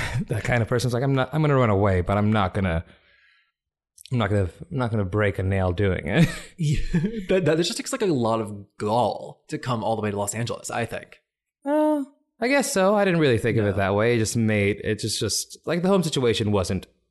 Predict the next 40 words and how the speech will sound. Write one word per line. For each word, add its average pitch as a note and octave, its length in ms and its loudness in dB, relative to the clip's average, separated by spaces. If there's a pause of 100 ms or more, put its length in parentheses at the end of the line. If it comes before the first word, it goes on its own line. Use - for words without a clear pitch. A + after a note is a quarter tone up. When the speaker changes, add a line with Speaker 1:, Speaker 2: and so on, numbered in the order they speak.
(140)
Speaker 1:
the A#2 140 -2
best. F#2+ 360 0
So G#2 120 0
it's G2 100 0
like, F#2 220 0
"Well, F2+ 380 -4
what G#2 120 -2
do F#2+ 140 0
I G2 80 2
wanna G2+ 240 0
do? D#3 180 -2
Do F#2+ 140 -2
I F2+ 100 0
wanna F#2 200 -2
live F#2+ 180 -2
free G#2 280 -2
in G2+ 200 0
L G#2 180 -2
A A#2+ 120 -2
or D3+ 80 0
do G#2 160 0
I G2 80 2
wanna G2 260 0
be F#2+ 580 -2 (600)
restricted - 420 -4
by G2+ 160 0
my G2+ 160 0
uptight G3 400 -2
parents?" - 480 -2 (140)
<laughs> - 120 -20
Speaker 2:
Wow. G#2 460 -4
So - 140 -4
where B2+ 120 -2
did C3 160 -4
you B2 60 -2
stay G#2+ 240 -4
when G#2 80 -4
you F#2+ 80 -8
got G#2 120 -10
here? A2+ 200 -14